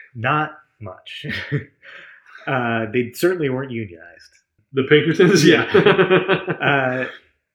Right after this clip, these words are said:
Speaker 1: so
Speaker 2: Which is surprising considering, uh, the history of their founder.
Speaker 1: Yeah.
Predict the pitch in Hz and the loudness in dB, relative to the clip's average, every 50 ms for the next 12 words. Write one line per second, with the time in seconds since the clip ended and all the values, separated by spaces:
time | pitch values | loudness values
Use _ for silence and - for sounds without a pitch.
0 | _ - - - - 180 160 151 147 151 147 147 143 143 143 143 143 - - - | _ -20 -8 -2 0 0 2 2 0 0 0 0 0 0 -2 -4 -6 -10 -16 -20
1 | - - _ - 160 156 156 - - - - 156 - 175 208 254 240 202 147 - | -20 -20 _ 0 0 2 2 2 -2 -2 -4 -4 -2 0 0 0 0 0 -2 -4
2 | - 113 - - - 123 110 110 107 101 95 95 104 - _ - - 98 98 95 | -6 -8 -8 -8 -8 -6 -4 -4 -4 -4 -6 -10 -16 -20 _ -20 -20 -20 -18 -18
3 | 92 98 95 - 110 113 - - - 110 104 98 95 92 - - 98 - _ - | -16 -16 -12 -10 -10 -10 -10 -12 -14 -14 -12 -12 -14 -16 -16 -18 -20 -18 _ -18
4 | 110 127 139 127 - - _ _ _ _ _ _ _ _ _ _ - 160 135 113 | -18 -16 -16 -18 -20 -20 _ _ _ _ _ _ _ _ _ _ -6 -6 -6 -6
5 | 98 | -6